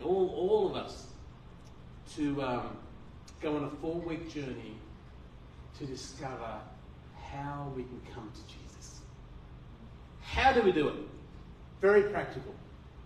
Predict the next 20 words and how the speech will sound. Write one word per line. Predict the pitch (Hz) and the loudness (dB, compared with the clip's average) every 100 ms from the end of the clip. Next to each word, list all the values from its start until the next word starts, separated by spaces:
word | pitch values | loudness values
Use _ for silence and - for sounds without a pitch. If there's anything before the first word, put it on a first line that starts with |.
| - - - - - - | -16 -16 -16 -16 -14 -8
If | 165 | 8
you | 185 | 8
remember | 185 220 214 | 10 6 8
the, | 190 165 - - | 8 8 4 0
for | 185 | 4
those | 196 214 214 214 | 6 8 6 2
who, | |
hands | 214 262 285 | 2 4 4
up | 254 | 2
if | - | 0
you | 220 | -2
did | 202 202 | -2 0
the | 180 | -2
Sabbath, | - 185 180 175 - 180 | 2 4 4 2 0 0
uh, | 151 - | 0 2
four-week | 180 170 170 | 2 2 0
Sabbath | 170 147 143 | -2 -2 -2
journey | 151 135 127 | 0 0 -2
with | 113 | -4
us. | 113 - | -6 -8